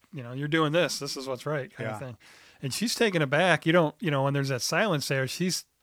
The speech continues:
Speaker 1: sits down on the bed and she's kind of in shock.
Speaker 2: Yeah.
Speaker 1: 'Cause Dad's never done that to her yet before.
Speaker 2: But what a diabolical fucking plan to pretend
Speaker 1: Uh-huh.
Speaker 2: it's like to write the coach's
Speaker 1: Yeah.
Speaker 2: suicide <laughs> note.
Speaker 1: Well, and she's right.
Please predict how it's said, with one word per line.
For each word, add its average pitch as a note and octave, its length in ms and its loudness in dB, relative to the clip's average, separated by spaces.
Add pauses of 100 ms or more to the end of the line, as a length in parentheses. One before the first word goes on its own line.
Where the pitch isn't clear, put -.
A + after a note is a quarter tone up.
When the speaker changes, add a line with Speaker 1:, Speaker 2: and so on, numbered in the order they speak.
(460)
Speaker 1:
sits - 340 -2
down E3+ 260 8
on D#3 120 6
the D3 100 0
bed D3+ 360 6
and C3 200 -2
she's D#3+ 220 -4
kind D#3+ 180 0
of D3 100 0
in C3+ 80 -2
shock. D3 540 -4 (240)
Speaker 2:
Yeah. A2+ 240 -8
Speaker 1:
'Cause C3+ 200 -2
Dad's D3 300 6
never C#3+ 220 2
done D#3+ 200 0
that C3 180 0
to C#3+ 100 -6
her B2+ 100 -4
yet B2+ 220 -6
before. B2+ 380 -8 (120)
Speaker 2:
But C#3+ 160 -6
what C3 220 -6
a E3 60 0
diabolical B2 880 -6
fucking A2+ 460 -10
plan A2 520 -10
to A#2 160 -8 (160)
pretend A#2+ 760 -8 (300)
Speaker 1:
Uh-huh. C#3 300 4
Speaker 2:
it's C3 80 -10
like C3+ 160 -2
to B2+ 120 -4
write B2 340 -2
the B2 80 -10
coach's B2+ 460 -6
Speaker 1:
Yeah. F#3+ 120 0
Speaker 2:
suicide D3+ 640 4
<laughs> - 20 0
note. F3 300 6
Speaker 1:
Well, C#4+ 260 10
and F3 140 -2
she's A3+ 260 6
right. G3 380 8